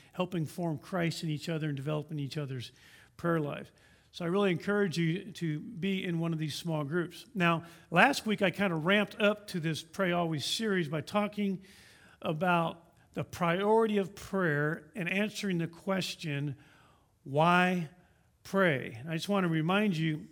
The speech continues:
a little bit about what we talked about last week. Remember, Jesus told the disciples this.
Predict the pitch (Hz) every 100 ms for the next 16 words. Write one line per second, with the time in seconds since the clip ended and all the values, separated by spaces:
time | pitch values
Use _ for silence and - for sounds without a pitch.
0 | _ - - 170 202 180 165 160 160 170
1 | 156 143 185 180 180 156 160 151 151 160
2 | 156 131 - _ _ - - - - _
3 | _ - 196 220 190 151 254 262 196 -
4 | _ _ _ _ _ - 196 220 220 190
5 | 175 - 180 175 170 151 139 131 110 -